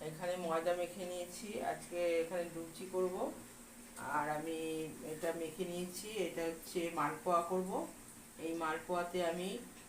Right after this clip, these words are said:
আহ, আমার এই কাপের আমি, আহ, আড়াই কাপ,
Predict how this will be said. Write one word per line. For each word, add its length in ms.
আহ, 340
আমার 180
এই 260
কাপের 560
আমি, 400
আহ, 420
আড়াই 440
কাপ, 160